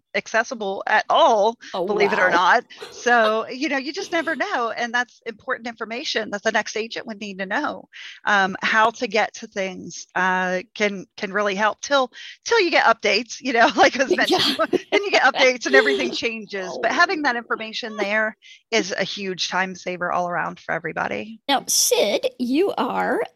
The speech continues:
Speaker 2: by profession a person who works in video quite a bit. What, let's say we want to use video in maybe a TikTok or, um, YouTube or something professional, which could be on either one of those platforms, actually.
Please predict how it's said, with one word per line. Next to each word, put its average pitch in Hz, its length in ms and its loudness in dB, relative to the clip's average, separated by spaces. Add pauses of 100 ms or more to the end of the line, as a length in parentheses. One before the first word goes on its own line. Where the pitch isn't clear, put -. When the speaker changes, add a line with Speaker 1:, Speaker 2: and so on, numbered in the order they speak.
(140)
Speaker 2:
by 190 320 0
profession 233 800 0
a 208 180 -2
person 233 340 0
who 226 140 -2
works 214 300 -2
in 202 140 0
video 196 420 -2 (100)
quite 165 260 -4
a 165 40 -2
bit. - 380 0 (320)
What, 294 340 0
let's 494 240 0
say - 220 0
we 262 160 0
want 226 220 2
to 226 40 0
use 208 280 -6
video 175 440 0
in 165 180 2
maybe 165 340 -4
a - 100 -12
TikTok 233 800 -4
or, 202 360 -2 (420)
um, 175 360 -6 (220)
YouTube 226 760 -2 (100)
or 208 180 -2
something 190 600 0 (440)
professional, 359 640 0
which 202 220 -2
could 240 160 -6
be 233 300 -4
on 262 160 0
either 247 260 0
one 262 180 0
of - 60 -6
those - 180 -8
platforms, - 640 -4
actually. - 520 -4